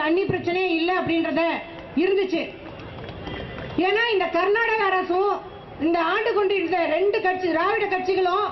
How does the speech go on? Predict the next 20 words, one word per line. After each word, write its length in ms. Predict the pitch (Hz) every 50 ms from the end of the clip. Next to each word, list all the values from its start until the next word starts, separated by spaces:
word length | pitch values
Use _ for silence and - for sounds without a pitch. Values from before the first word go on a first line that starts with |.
| - - - - - - 277
அவங்கிட்ட 340 | 330 359 381 370 381 - 415 427 339 277
ப-, 140 | 320 294 - 254 262
பயந்துட்டு 400 | 339 392 480 622 622 480 - 392
இருந்தாங்க. 320 | 403 359 359 349 330 302 247 214 - - - - - 262 320 339
எந்த 160 | 370 403 440 440 403
நேரத்துல 380 | 403 403 415 427 415 370 370 392 415 330 330 311
யாரை 240 | 349 403 427 427 427 392
போய் 180 | 403 403 392 339
கடத்திட்டு 340 | 330 359 - 403 - -
போய் 140 | 381 381 349
வச்சிட்டு 260 | 330 330 359 359 - 349
இருப்பானே 300 | 262 294 330 339 359 381 381 370 330
தெரியாம 360 | 330 339 359 359 339 370 359 330
ஒரு 100 | 269 233 233
பயத்துல 360 | 294 320 381 403 - 392 370 359 359 381 359 - - - - - - 269 294
எல்லாமே 300 | 330 370 381 381 403 392 370 359
இருந்துச்சு. 360 | 349 339 302 - - 302 240 202 - -
கர்நாடக 500 | 285 302 320 359 392 403 403 403 359 370 370
அரசும் 280 | 349 - 370 403 349 320
ஒழுங்கா 300 | 330 370 381 381 392